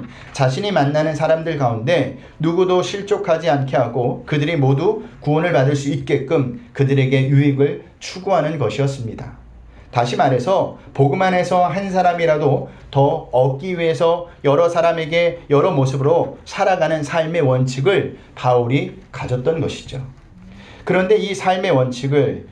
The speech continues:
바울은 어디서 본받았을까요? 죄로 인해 죽을 수밖에 없는 인간을 구원하시기 위해 이 땅에 오신 예수님의 모습에서 본받은 것입니다. 예수님께서는요, 공생의 기간 동안 여러 모습으로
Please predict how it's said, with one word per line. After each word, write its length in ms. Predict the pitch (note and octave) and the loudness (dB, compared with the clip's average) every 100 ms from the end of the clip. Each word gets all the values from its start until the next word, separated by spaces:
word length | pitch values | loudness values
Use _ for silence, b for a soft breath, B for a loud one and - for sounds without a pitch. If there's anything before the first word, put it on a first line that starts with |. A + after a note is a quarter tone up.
| - | -10
바울은 400 | - B2+ F3 G#3+ | 0 2 2 2
어디서 320 | C3 C3+ F3+ | 2 0 -2
본받았을까요? 840 | E3 E3 D#3+ D3+ D#3+ D#3 B2 G2 C#3 - - - _ - - - b b b b | -4 -2 0 -2 -4 -6 -6 -6 -12 -18 -20 -20 _ -20 -20 -20 b b b b
죄로 320 | D#3+ E3+ F#3 | 0 2 2
인해 160 | F3+ F3 | 0 -2
죽을 240 | D#3+ E3+ | -2 -2
수밖에 380 | E3+ E3+ D#3 F3 | 0 0 0 0
없는 280 | D3 D#3+ C#3+ | 0 -2 0
인간을 400 | D3+ E3+ E3+ E3 | 2 2 0 -4
구원하시기 580 | D#3 D#3 C#3+ D#3 D#3 | -2 0 0 -6 -4
위해 100 | D3+ | 0
이 140 | C#3+ C#3 | 0 2
땅에 240 | E3 D#3+ | -2 0
오신 520 | C3+ - G#3 D3+ B2+ B B B | -2 -2 -2 -2 -6 B B B
예수님의 480 | C3 C3+ C3+ D#3+ E3 | 2 2 2 -2 -2
모습에서 760 | B2+ A#2 - B2+ B2 D3 G#2+ - - | -2 -4 -4 -4 0 -2 -2 -8 -12
본받은 500 | - B2 C3+ C3 C3+ | -4 0 2 2 2
것입니다. 600 | C#3 - D3 B2 - - - - - - B B B B | 0 -2 -4 -4 -8 -14 -20 -18 -14 -14 B B B B
예수님께서는요, 1000 | D3+ D3+ G#3 G3+ G3+ G3+ G3 F3 D3 A#2+ | -2 -2 -2 0 0 -2 -2 0 2 0
공생의 540 | C#3 D#3 E3 F3 E3+ E3+ | 0 0 -2 -2 -2 -2
기간 340 | D#3 E3 E3+ | 0 -2 -2
동안 440 | D#3+ D#3 D3+ C#3+ | -4 0 2 2
여러 300 | B2+ B2 E3+ | 2 4 4
모습으로 680 | G3 C3+ - D3+ D3+ C3+ C3 | 2 0 -2 -2 2 0 -2